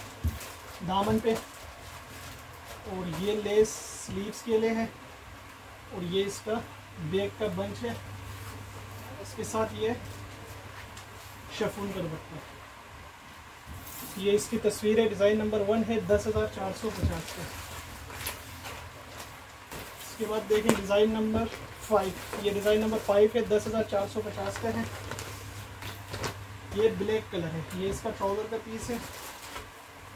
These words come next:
और इसके साथ ये शर्ट का सेंटर,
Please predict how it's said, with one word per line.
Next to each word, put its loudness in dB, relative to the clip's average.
और -2
इसके -10
साथ -4
ये 2
शर्ट 4
का 2
सेंटर, 0